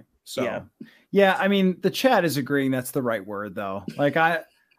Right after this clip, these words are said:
Speaker 1: I, I try, I try to keep it very fa-, you know, family friendly. We do have younger people who listen to the show. So, uh, let me move on, uh, in the quarterback discussion, though.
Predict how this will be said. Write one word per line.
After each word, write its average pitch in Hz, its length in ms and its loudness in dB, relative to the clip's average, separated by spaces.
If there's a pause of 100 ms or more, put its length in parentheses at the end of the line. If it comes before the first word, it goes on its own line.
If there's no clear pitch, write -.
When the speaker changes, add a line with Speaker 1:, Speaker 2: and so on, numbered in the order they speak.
(100)
Speaker 1:
I, 180 220 4
I 190 160 4
try, 269 280 4
I 214 140 4
try 277 300 4
to 254 80 6
keep 233 280 4
it 165 140 4
very 185 540 4
fa-, 180 360 2
you 180 120 -4
know, 139 240 0
family 190 420 2
friendly. 185 480 2
We 156 160 2
do 170 200 0
have 165 340 4 (260)
younger 175 320 2
people 185 320 -2
who 170 120 -2
listen 165 380 -2
to - 80 -12
the 143 120 -2
show. 120 560 -2 (380)
So, 233 440 6
uh, 208 220 6
let 277 160 2
me 269 140 4
move 233 280 0
on, 208 420 0
uh, 190 240 0
in 208 160 -2
the 196 80 0
quarterback 185 600 0
discussion, 185 560 -2
though. 117 340 -6